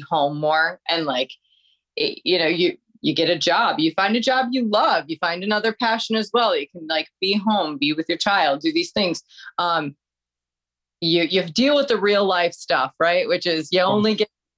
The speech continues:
Speaker 1: out so much. <laughs> You
Speaker 2: Yeah.
Speaker 1: only
Speaker 2: I get it.
Speaker 1: so many vacations, right? So we, our touring was very sporadic and very open. And, um,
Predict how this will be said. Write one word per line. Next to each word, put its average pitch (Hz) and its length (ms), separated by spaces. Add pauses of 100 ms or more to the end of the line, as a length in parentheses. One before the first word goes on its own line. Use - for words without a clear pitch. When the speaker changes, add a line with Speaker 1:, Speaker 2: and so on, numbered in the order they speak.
Speaker 1:
out 175 220
so 175 200
much. 147 420
<laughs> 659 280
You 359 260
Speaker 2:
Yeah. 277 240
Speaker 1:
only 285 140 (500)
Speaker 2:
I - 180
get 202 400
it. - 120 (280)
Speaker 1:
so 262 180
many 240 280
vacations, 202 760 (420)
right? 202 340 (220)
So 220 340
we, 196 240
our 196 280
touring 208 480
was 185 280
very 175 420
sporadic 175 600
and 135 240
very 170 340
open. 147 460
And, 143 360
um, 139 600